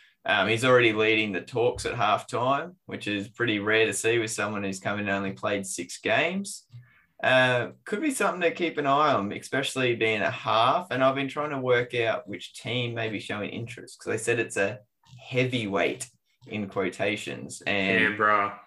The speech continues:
Speaker 2: or Broncos.
Speaker 1: would you
Speaker 2: One bet.
Speaker 1: consider Canberra a heavyweight?
Speaker 2: Yeah, I still would. They've got the
Speaker 1: At the moment?
Speaker 2: players there, just having a shit year. Like, I wouldn't be surprised if next year they come back.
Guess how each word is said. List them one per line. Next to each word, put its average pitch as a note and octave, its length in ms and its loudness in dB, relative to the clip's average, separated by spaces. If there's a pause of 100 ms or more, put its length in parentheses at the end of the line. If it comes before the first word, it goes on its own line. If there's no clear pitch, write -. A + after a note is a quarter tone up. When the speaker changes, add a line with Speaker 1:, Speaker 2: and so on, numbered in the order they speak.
Speaker 2:
or G#2 240 -8
Broncos. F#2 640 -4 (960)
Speaker 1:
would C#3 100 -4
you E3+ 80 2
Speaker 2:
One G3 40 0
bet. F3 100 0
Speaker 1:
consider E3 260 4
Canberra D#3 500 2
a - 40 2
heavyweight? D3 680 0 (640)
Speaker 2:
Yeah, D3+ 460 4
I - 40 -6
still - 360 -4
would. D#2 160 -6
They've A2+ 180 2
got A3 200 6
the G3+ 60 6
Speaker 1:
At - 20 0
the A#2+ 60 -2
moment? A#2+ 120 0
Speaker 2:
players G#2 360 6
there, A2 220 8
just A2 160 2
having A2 220 4
a F#2 140 0
shit - 320 -4
year. F2 420 -4 (100)
Like, G2 160 -2
I B2 40 6
wouldn't C3 200 6
be G2+ 80 -2
surprised G2 400 0
if F#2+ 120 -10
next G2 280 -4
year F#2+ 120 0
they F2 80 -6
come F2 280 0
back. F2+ 320 -2